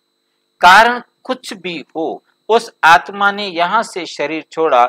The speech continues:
और दूसरा शरीर ले लिया। आत्मा शरीर रूपी वस्त्र को बदलती रहती है, कोई आत्मा मृत्यु को प्राप्त नहीं हो सकती। वो आत्मा आपके साथ मिली हुई थी, आपके प्रति उनके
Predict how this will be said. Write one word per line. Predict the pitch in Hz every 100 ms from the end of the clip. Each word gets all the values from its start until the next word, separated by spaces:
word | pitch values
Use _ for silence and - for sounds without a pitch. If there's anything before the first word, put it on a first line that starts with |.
| - _
और | 180 185 -
दूसरा | 160 - 147 120
शरीर | - 117 123 135 107
ले | 107 110
लिया। | 95 95 80 _ _ _ _ _ _ _ _ _ -
आत्मा | 170 190 214 220
शरीर | 208 190 202 190
रूपी | 175 - 190 143
वस्त्र | 185 185 156
को | - 151
बदलती | 117 131 165 - 147
रहती | 120 113 _ 117
है, | 104 104 _ _ -
कोई | 196
आत्मा | 175 131 _ 127
मृत्यु | 113 117 - 135
को | - 113
प्राप्त | - 101 104 -
नहीं | 98 120
हो | 135 95
सकती। | - - - _ _ _ _ -
वो | 143
आत्मा | 196 170 170 202 214
आपके | - 147 - -
साथ | 151 143 135 _
मिली | 113 120 160
हुई | 156 160
थी, | - - 156 _
आपके | 107 - -
प्रति | 104 117 135 - 151 _ _
उनके | _ _